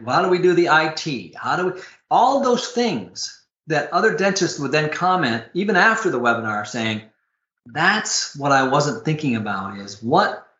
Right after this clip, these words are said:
what will change for me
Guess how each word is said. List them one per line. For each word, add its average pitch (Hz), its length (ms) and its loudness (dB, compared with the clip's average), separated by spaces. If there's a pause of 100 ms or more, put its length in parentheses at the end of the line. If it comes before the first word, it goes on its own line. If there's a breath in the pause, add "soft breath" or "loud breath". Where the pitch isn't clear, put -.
(640)
what 156 380 2
will 180 200 2
change - 840 -2 (180)
for - 220 -2
me 101 380 -10